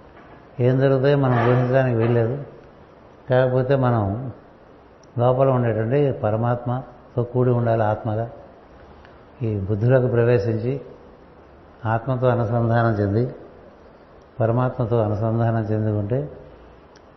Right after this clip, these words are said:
ఏవి జరిగితే అవి జరుగుతాయి, మిగతా అన్ని మార్పులు జరుగుతాయి. కానీ అది ఉన్నదే పరమాత్మ, ఆత్మ, బుద్ధి,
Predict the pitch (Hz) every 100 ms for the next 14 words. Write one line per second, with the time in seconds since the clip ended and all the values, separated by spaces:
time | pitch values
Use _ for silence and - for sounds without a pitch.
0 | - - - - - 117 120 123 123 127
1 | 127 113 117 117 127 131 117 113 117 113
2 | 113 113 110 110 113 113 107 117 156 -
3 | - - - - - - 127 131 127 120
4 | 110 113 117 123 123 120 107 95 - -
5 | 107 113 120 120 - 127 117 104 110 -
6 | 117 104 101 107 107